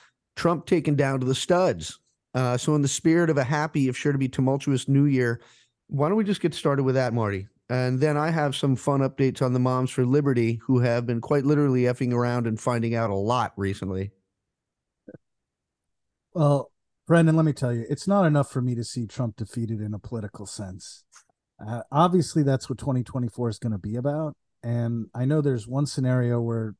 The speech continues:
Speaker 2: Trump is elected to a second term as president. And I know that's a real possibility.
Speaker 1: Yeah, but it's just, that's just not one, anything you want to seriously consider.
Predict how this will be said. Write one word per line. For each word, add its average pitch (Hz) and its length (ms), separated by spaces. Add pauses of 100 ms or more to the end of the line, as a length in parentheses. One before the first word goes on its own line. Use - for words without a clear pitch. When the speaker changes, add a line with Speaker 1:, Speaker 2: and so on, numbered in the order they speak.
(160)
Speaker 2:
Trump 131 320
is 113 140
elected 120 420
to 120 120
a 107 60
second 117 380
term 113 220
as 107 100
president. 131 540 (800)
And 160 180
I 160 40
know 170 140
that's 165 200
a 165 40
real 160 140
possibility. 131 960 (140)
Speaker 1:
Yeah, 139 240
but 123 140
it's 120 200
just, 123 340
that's 127 180
just 131 200
not 113 180
one, 113 180 (120)
anything 120 340
you 113 100
want 107 180
to 101 80
seriously 104 460
consider. - 600